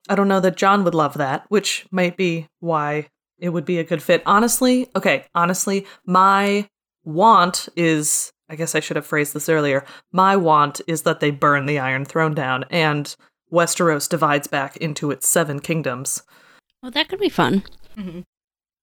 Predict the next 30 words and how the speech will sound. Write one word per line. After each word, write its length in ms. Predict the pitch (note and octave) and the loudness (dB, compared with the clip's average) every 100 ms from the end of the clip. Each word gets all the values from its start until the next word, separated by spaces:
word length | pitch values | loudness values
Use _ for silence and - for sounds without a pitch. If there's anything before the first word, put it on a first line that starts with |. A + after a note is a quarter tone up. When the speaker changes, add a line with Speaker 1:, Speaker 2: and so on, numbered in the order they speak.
| _ _ _ _ - | _ _ _ _ -4
Speaker 1:
I 120 | F#3 | 0
understand 460 | F#3+ G3 G3+ F#3 F3 | 2 4 4 4 2
Speaker 3:
Alternately, 260 | E3+ G#3 | 4 2
Speaker 1:
it's 120 | G#3+ - - | 0 -4 -4
Speaker 3:
everyone 520 | F#3+ - F#3 F#3+ F#3 | -4 -2 -4 -4 -6
dies. 560 | D#3 A2+ A#2 D3 - - _ | -6 -8 -10 -12 -12 -14 _
Speaker 1:
I 100 | F#3+ | 2
know. 240 | G#3+ G#3 D#3+ | 4 4 2
Well, 280 | F3+ A#3 A#3 | 4 4 4
and 120 | G3+ | 4
it's 140 | F3+ | 4
Speaker 2:
Mm-hmm. 80 | F3 | 4
Speaker 1:
hard 200 | C4 F3+ | 4 4
because, 280 | F3 F3 F3+ | 0 -2 2
like, 420 | E3+ E3 - - - | 0 0 -8 -10 -2
you 60 | |
know, 240 | G3 C#3 C#3+ - _ _ _ | 0 0 -4 -16 _ _ _
Speaker 3:
The 60 | G#3+ | 4
Night 160 | A3+ A3 | 4 6
Speaker 1:
Highgarden 100 | F3 | 6
Speaker 3:
King 160 | E3 | 6
Speaker 1:
has 140 | F#3+ F#3 | 6 4
Speaker 3:
ends 120 | F#3+ | 6
up 100 | F3 | 6
on 40 | D#3 F#3+ | 6 4
Speaker 1:
burned. 40 | F#3 | 4
Speaker 3:
the 80 | |
Iron 320 | A3 G3+ F3+ F#3 | 4 4 2 2
Throne. 380 | F3+ E3 D#3+ - | 2 0 -4 -6
<laughs> 560 | G4 F4+ - - B3 | -8 -10 -14 -8 -8